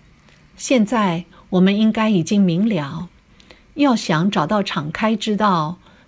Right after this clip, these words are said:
必先如实地体验自欺，完全地暴露自己。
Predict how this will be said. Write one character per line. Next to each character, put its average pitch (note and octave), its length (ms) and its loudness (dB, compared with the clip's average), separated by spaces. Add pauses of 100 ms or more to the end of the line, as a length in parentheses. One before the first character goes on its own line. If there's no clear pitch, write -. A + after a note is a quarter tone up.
(120)
必 C4+ 120 2
先 A3 320 0
如 G3+ 240 0
实 F#3+ 200 -4
地 F3+ 100 0
体 D#3+ 320 -6
验 F#3 260 0
自 G3+ 280 -4
欺， G3 500 -4 (400)
完 G#3+ 260 2
全 G#3+ 220 -2
地 F#3+ 140 0
暴 A3+ 260 0
露 E3+ 160 -2
自 F3+ 240 -2
己。 D#3+ 460 -8